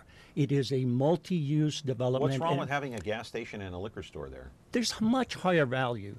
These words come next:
Speaker 1: use for that. And by the way, single-serve liquor stores are the, the most, uh, important area for service calls for the Fresno P D. It's not what you want in that neighborhood.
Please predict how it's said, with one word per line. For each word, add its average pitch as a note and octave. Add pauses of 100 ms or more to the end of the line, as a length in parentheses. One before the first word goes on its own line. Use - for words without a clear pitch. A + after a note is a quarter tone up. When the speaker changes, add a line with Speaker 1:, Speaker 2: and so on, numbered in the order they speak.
(120)
Speaker 1:
use D3
for A2+
that. F#2+
And C#3+
by D3+
the D3+
way, C#3
single-serve E3
liquor C3+
stores - (420)
are C#3
the, C3+ (200)
the F3+ (100)
most, D#3 (360)
uh, A#2+
important E3+
area C3+
for B2
service C#3+
calls A#2
for -
the A#2
Fresno C3
P B2+
D. G#2+ (300)
It's -
not A#3+
what G3+
you G3
want F#3+
in E3+
that D#3+
neighborhood. D#3+